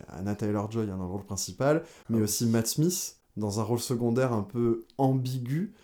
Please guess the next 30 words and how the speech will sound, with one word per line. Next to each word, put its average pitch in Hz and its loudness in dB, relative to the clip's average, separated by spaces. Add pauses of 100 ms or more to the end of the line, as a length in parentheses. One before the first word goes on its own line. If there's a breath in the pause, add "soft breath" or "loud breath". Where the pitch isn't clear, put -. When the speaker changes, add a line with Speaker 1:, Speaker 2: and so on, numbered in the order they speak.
(300 loud breath)
Speaker 1:
Et 120 4
en 107 4
fait, 165 2
c'est 156 -2
un 110 2
duo 127 0
qui 123 -6
fonctionne 110 -2
très 120 -2
bien 147 2
parce 143 -2
que - -8
c'est 110 -8
des 104 -2
acteurs 104 -4
très 151 -2
charismatiques. 107 -4
Et 104 -2
en 107 0
plus, - -4
je 170 -6
trouve - -10
que, 135 2
euh, 104 0
le 107 0
choix 165 2
de 165 0
ces 123 0
deux 123 0
acteurs-là 127 2